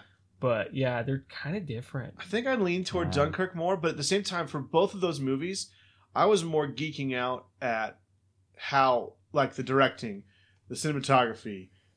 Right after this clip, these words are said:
Speaker 2: you know, the acting, like, how the story was made, how the movie was made, how the story was built, all this stuff. I was geeking over that more than, like,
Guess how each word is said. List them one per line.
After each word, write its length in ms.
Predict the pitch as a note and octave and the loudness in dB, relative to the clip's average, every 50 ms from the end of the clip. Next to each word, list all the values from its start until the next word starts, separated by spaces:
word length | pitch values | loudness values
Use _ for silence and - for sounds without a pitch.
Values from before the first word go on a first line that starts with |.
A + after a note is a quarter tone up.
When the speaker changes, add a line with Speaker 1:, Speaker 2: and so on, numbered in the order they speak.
| _ | _
Speaker 2:
you 80 | - B2+ | -6 -6
know, 40 | B2 | -4
the 120 | A#2 C#3 | -4 -2
acting, 680 | - C#3 C#3 B2+ A#2+ - - B2+ A#2 G#2+ G2+ F#2+ F2+ F2 _ _ _ | 2 2 2 2 2 -2 -8 -8 -6 -6 -8 -10 -14 -18 _ _ _
like, 320 | - C3+ B2 A2+ A2 - _ _ _ _ _ _ _ _ _ _ _ _ _ _ C3+ | -2 0 0 0 -2 -4 _ _ _ _ _ _ _ _ _ _ _ _ _ _ -6
how 220 | C3 C3+ E3+ F#3+ | -2 4 4 4
the 80 | F#3+ F3 | 4 4
story 340 | - - - E3+ E3 D#3 D3+ | 0 0 2 4 6 6 6
was 180 | C3 B2+ A2+ | 4 2 -2
made, 240 | A#2+ C3 C3 A#2+ A2 | 0 0 0 0 2
how 80 | A#2 C#3+ | 2 2
the 60 | C#3+ | 2
movie 260 | C#3 C3+ C#3+ D#3 D3 D3 | 2 2 0 0 0 -2
was 140 | D3 C3+ | -4 -4
made, 200 | B2+ B2+ B2+ B2+ | -4 -2 -2 -2
how 60 | B2 A#2 | -2 -2
the 60 | A2 | -4
story 260 | - - C#3+ C#3 C3+ | -4 -2 2 2 2
was 120 | B2+ B2 | 0 -2
built, 300 | B2 - C3 B2 A#2 G#2+ | -6 -4 -2 -2 -2 -2
all 220 | - C3 C#3+ D3+ D3+ | 0 4 4 4 4
this 160 | C#3 C3 - | 4 0 -2
stuff. 320 | - - A#2+ A2 G#2+ - _ _ _ _ _ _ _ _ _ _ _ _ _ | -2 -2 -2 -2 -2 -6 _ _ _ _ _ _ _ _ _ _ _ _ _
I 60 | D3+ | 2
was 120 | D#3 D3+ | 4 4
geeking 320 | C#3 - E3 F#3 F3+ G3 F#3 | 0 -2 -4 -4 -2 0 2
over 220 | D#3 D3 C3+ C3+ B2+ | 2 4 4 4 4
that 380 | C3 C3 C#3 C#3 C3 - - _ _ | 4 4 4 4 4 2 -4 _ _
more 420 | C3+ A#2+ A#2 B2+ C3 C3+ C3+ C3+ | -14 -8 -4 0 2 4 4 4
than, 320 | B2+ A#2+ A#2+ A2 A2 G#2+ G#2+ | 2 0 -4 -4 -6 -8 -8
like, 320 | A2+ G#2+ G2+ G2 G2+ G2+ | -8 -6 -6 -6 -8 -12